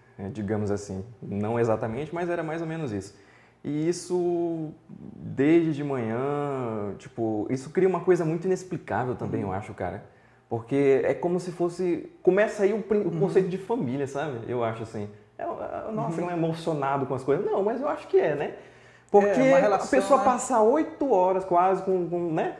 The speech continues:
Speaker 1: com uma pessoa que a gente
Speaker 2: É.
Speaker 1: não conhece, vai criando isso conforme o tempo e vai surgindo. De manhã surge uma novidade, a gente para ali pra conversar e conta.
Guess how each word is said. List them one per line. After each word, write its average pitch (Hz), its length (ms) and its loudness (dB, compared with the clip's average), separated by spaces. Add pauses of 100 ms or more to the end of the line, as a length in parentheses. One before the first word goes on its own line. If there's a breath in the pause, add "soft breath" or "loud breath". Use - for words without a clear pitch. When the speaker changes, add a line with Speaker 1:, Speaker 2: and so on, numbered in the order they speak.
Speaker 1:
com 202 80 2
uma 196 160 2
pessoa 175 220 4
que 180 60 0
a 180 40 4
gente 147 120 4
Speaker 2:
É. - 40 4
Speaker 1:
não - 60 2
conhece, 175 300 2
vai 175 140 6
criando 170 500 0
isso 185 440 -2
conforme 170 360 -4
o 160 40 -4
tempo 185 460 -2
e 175 260 -6
vai 160 240 -2
surgindo. 165 500 -2 (520 loud breath)
De 135 160 2
manhã 160 340 2
surge 160 280 4
uma 156 140 4
novidade, 151 640 4
a 165 40 4
gente 151 220 0
para 147 260 4
ali 143 120 2
pra 139 120 0
conversar 139 680 0
e 135 60 2
conta. 156 580 0